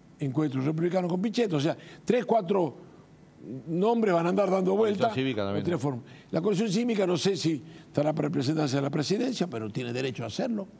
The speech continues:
Speaker 2: Ujú.
Speaker 1: O sea, tres o cuatro fórmulas. La paso es un, un instrumento que aglutina y permite que la gente pueda, eh, eh, participar, por un lado, participar, y segundo, que pueda sumarse el esfuerzo de todos.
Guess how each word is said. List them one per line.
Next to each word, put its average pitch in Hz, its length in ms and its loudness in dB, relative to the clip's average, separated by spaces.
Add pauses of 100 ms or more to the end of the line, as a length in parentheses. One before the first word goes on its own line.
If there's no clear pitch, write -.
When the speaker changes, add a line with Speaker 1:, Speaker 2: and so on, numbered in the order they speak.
(160)
Speaker 2:
Ujú. 98 220 -6 (160)
Speaker 1:
O 143 60 -6
sea, 175 200 0
tres 240 180 2
o 190 120 0
cuatro 220 460 2 (240)
fórmulas. 175 360 2
La 160 160 4
paso 247 300 2
es 147 100 -2
un, 180 180 0 (300)
un 170 140 2
instrumento 196 680 0 (280)
que 165 100 4
aglutina 202 680 2 (280)
y 160 120 -2
permite 180 600 0 (300)
que 156 120 2
la 147 100 0
gente 175 300 0
pueda, 185 460 2 (360)
eh, 135 480 -2 (520)
eh, 65 320 -14 (160)
participar, 139 640 0
por 139 120 -2
un 143 80 -2
lado, 151 240 -2 (300)
participar, 151 600 0
y 165 80 -2
segundo, 185 520 0 (300)
que 139 120 0
pueda 170 360 2 (340)
sumarse 180 720 2 (300)
el 131 160 0
esfuerzo 143 340 0
de 143 60 -2
todos. 131 400 0